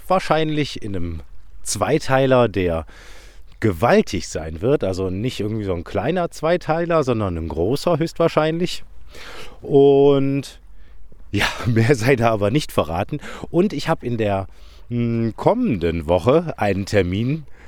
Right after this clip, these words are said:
an einem Ort, wo es in die Vergangenheit unter die Erde geht, wo eigentlich niemand hinkommt. Ich hab da also,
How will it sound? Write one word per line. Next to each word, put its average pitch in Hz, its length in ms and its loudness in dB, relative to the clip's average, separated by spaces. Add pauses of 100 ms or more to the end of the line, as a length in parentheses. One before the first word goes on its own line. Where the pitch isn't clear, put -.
(340)
an 180 180 2
einem 165 380 2
Ort, 104 480 2
wo 147 300 2
es - 400 -2 (360)
in 170 560 2
die 151 120 0
Vergangenheit 131 720 2
unter 127 280 -2
die 107 140 -4
Erde 107 240 0
geht, 87 340 -4
wo 104 160 -2
eigentlich 117 460 -2
niemand 113 460 0
hinkommt. - 520 -12 (580)
Ich - 120 -4
hab - 140 -4
da 135 120 4
also, 117 380 4